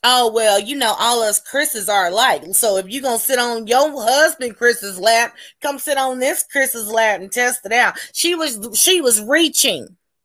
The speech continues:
She was reaching. She's telling the story and she's reaching, because when you hear the playback,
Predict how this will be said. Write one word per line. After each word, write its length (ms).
She 200
was 260
reaching. 560
She's 320
telling 440
the 100
story 640
and 160
she's 400
reaching, 580
because 320
when 160
you 120
hear 180
the 200
playback, 760